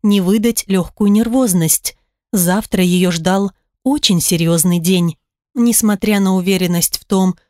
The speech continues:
что засада не удастся, червячок волнения прогрыз путь в самые глубины души и не давал покоя, отдаваясь беспокойством и страхам.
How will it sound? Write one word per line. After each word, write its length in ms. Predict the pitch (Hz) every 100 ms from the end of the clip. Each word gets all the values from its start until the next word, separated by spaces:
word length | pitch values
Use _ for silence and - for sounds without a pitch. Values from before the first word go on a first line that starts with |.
| _
что 240 | - 226
засада 580 | 185 190 - 190 165 175 -
не 100 | 180
удастся, 640 | 170 196 262 - - 262 _ _ _ -
червячок 540 | 262 254 262 359 339
волнения 600 | 262 262 247 262 247 247
прогрыз 600 | 226 214 190 220 311 -
путь 420 | - 190 175 - _ _ _ -
в 60 |
самые 440 | - 269 269 262 233
глубины 560 | 214 208 180 196 196
души 600 | 185 196 - - 254 160 - _ _ _ _
и 100 | 262
не 180 | 254 247
давал 380 | 214 202 240 226
покоя, 680 | 233 220 - 269 190 156 - _ _ _
отдаваясь 680 | 214 190 175 165 175 190 185
беспокойством 920 | 170 180 - 170 - 175 170 - 170 180
и 140 | -
страхам. 720 | - - 233 240 - 165 151